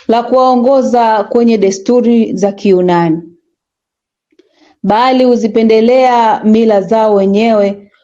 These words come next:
wakiomba ruhusa kuzifuata desturi zao. Basi ni mapenzi yetu taifa hilo pia likae bila wasiwasi. Nasi tumekata shauri sasa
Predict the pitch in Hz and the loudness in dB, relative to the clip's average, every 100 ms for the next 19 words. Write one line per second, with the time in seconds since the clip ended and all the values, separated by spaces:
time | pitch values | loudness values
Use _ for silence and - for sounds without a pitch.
0 | _ 190 190 240 269 269 262 233 254 262 | _ -6 -2 0 2 2 2 2 0 -2
1 | 254 240 208 208 - 220 208 214 185 175 | -4 -2 -2 -2 -2 -2 0 -2 -2 -4
2 | 175 185 170 165 160 147 160 - _ _ | -2 -2 0 -2 -4 -6 -8 -16 _ _
3 | _ _ _ _ _ _ _ _ _ _ | _ _ _ _ _ _ _ _ _ _
4 | _ _ _ _ _ _ 202 226 285 294 | _ _ _ _ _ _ -2 0 0 0
5 | 285 262 240 226 247 233 208 233 254 254 | 0 2 0 0 -2 0 0 2 0 0
6 | 233 226 208 220 220 190 233 247 214 190 | -2 0 0 0 -2 -2 0 0 2 0
7 | 185 190 - _ _ _ 302 _ _ 294 | -2 -6 -20 _ _ _ _ _ _ _
8 | 302 _ _ _ _ _ _ _ _ - | _ _ _ _ _ _ _ _ _ -4
9 | 240 277 262 254 240 226 226 262 254 233 | -2 0 0 0 0 -2 -2 0 0 0
10 | 202 220 208 180 - 180 180 175 170 - | 0 0 0 -2 -4 -2 0 -2 -6 -16
11 | - _ _ _ _ _ _ - _ _ | -20 _ _ _ _ _ _ -20 _ _
12 | 202 220 277 - 269 247 233 208 240 233 | -2 0 0 -2 -2 0 0 0 -2 -2
13 | 208 - 208 214 202 190 233 226 226 185 | -4 -2 0 0 -2 -2 -2 -4 -4 -6
14 | - | -6